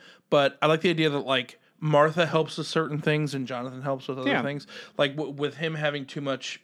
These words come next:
Speaker 1: uh, like, he-, him hearing too much and seeing too much,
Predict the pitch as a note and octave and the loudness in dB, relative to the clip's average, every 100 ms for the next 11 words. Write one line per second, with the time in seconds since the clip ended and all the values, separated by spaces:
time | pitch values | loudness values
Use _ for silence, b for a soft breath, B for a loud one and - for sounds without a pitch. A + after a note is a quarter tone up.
0 | - C3 B2 B2 A#2+ - _ - C#3 B2+ | -8 -6 -4 -6 -8 -14 _ -4 -2 -2
1 | - _ - F3+ - D#3 D#3 D#3 D#3+ E3 | -10 _ -2 0 0 -4 -2 0 0 0
2 | C#3+ - C3+ B2+ - C3 - F3 E3 - | -2 -6 -6 -6 -8 -12 -6 -6 -4 -6
3 | C3 B2 A2+ | -8 -8 -10